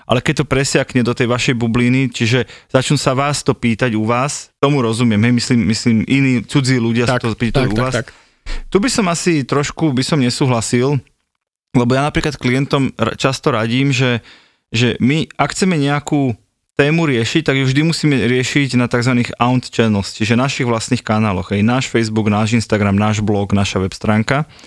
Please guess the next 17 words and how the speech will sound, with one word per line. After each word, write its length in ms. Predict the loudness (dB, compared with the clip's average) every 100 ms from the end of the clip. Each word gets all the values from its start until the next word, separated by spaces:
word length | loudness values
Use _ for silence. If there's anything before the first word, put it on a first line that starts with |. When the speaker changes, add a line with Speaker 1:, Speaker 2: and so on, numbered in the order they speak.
| -16 -2
Speaker 1:
Lebo 180 | 0
ty, 140 | 2 0
keď 240 | 0 0
začneš 280 | 0 0 0
komentovať 640 | 0 2 2 0 0 -2 0
tam 180 | 0
u 140 | 2 2
ňoho, 420 | 2 2 2 -2 -6 _ _ _ _ -2
čo 120 | 0
vlastne 280 | 0 0 0
vyplýva 340 | 0 0 -2
z 100 | -2
tej 80 | -4
tvojej 200 | -2 0
rady, 260 | 0 0 0
že 180 | 0 -2 -4 _
tak 180 | -8